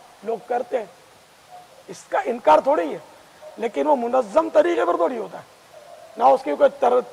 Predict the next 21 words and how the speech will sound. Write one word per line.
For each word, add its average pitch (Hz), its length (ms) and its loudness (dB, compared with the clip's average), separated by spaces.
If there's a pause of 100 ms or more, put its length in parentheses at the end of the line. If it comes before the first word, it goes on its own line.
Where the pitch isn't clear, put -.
तरकीब, 262 580 0
तरगीब 254 400 0
होती 254 260 0
है, 247 160 -2 (500)
ना 247 160 6
वहाँ 269 200 4
कोई 262 140 2
तरबियत 269 680 2
की 294 100 -6
सूरत 269 580 0 (1300)
जैसे 247 240 2
दावत 233 280 0
इस्लामी 262 420 -2
करती 233 340 -8
है, 214 120 -8 (1400)
तो 180 120 -16
वैसी 196 340 -10
कोई 269 120 -2
सूरत 247 400 -4
नहीं 349 100 -2
होती। 180 260 -6